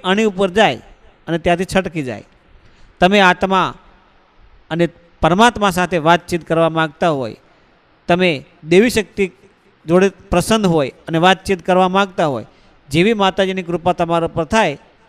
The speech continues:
અને તમારું મન ચંચળ થઈ જાય, તો તમે બીજા વિચારોમાં લિંક તમારી જતી રહે છે. તમારી જે આસ્થા છે, તમારી જે શ્રદ્ધા છે એ તૂટી જાય છે. તો તમે કોઈ શક્તિ જોડે વાતચીત ન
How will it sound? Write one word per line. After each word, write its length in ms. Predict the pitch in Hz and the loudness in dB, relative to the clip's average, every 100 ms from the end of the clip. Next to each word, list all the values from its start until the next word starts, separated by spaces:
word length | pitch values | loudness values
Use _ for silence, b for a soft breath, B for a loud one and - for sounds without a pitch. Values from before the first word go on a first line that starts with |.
| _ | _
અને 60 | 147 | -6
તમારું 360 | 165 170 175 156 | 0 2 0 2
મન 160 | 185 | 0
ચંચળ 460 | 180 185 185 202 202 | 2 0 0 2 2
થઈ 220 | 175 233 | 4 0
જાય, 240 | 190 135 117 - _ _ _ - | 2 -2 -6 -18 _ _ _ -6
તો 60 | |
તમે 280 | 160 175 180 170 - - - - | -2 0 0 -2 -4 -20 -20 -10
બીજા 240 | 165 165 202 | -4 2 4
વિચારોમાં 560 | 180 - 180 180 226 269 b b - | 4 2 0 0 -4 -6 b b -6
લિંક 260 | 156 208 208 - _ | -2 -2 -4 -20 _
તમારી 280 | 170 185 180 | -2 -2 0
જતી 240 | 190 190 160 | -2 -2 -4
રહે 120 | 135 | -4
છે. 160 | - 113 _ _ _ _ | -10 -20 _ _ _ _
તમારી 300 | 165 170 160 | 0 2 2
જે 80 | 170 | -2
આસ્થા 480 | 147 175 165 220 208 | 2 0 2 2 2
છે, 180 | - 135 - | 0 -10 -8
તમારી 260 | - 165 170 | -2 0 0
જે 40 | 160 | -2
શ્રદ્ધા 420 | 156 127 151 202 | -4 -2 2 0
છે 160 | - 147 120 b b - | 0 -8 -8 b b -10
એ 40 | |
તૂટી 380 | 165 247 240 220 | 2 4 4 2
જાય 260 | 156 135 120 | 0 -4 -6
છે. 160 | - 110 _ _ b _ | -14 -20 _ _ b _
તો 40 | 175 | -4
તમે 260 | 160 175 185 139 b b b b - | -2 0 0 -2 b b b b 4
કોઈ 220 | 214 202 160 - _ _ _ _ | 4 4 -4 -14 _ _ _ _
શક્તિ 360 | - 185 180 202 | -2 -2 0 0
જોડે 200 | 185 185 | 2 2
વાતચીત 460 | 170 170 165 196 208 _ | 2 0 0 -4 -4 _
ન 120 | 147 | 0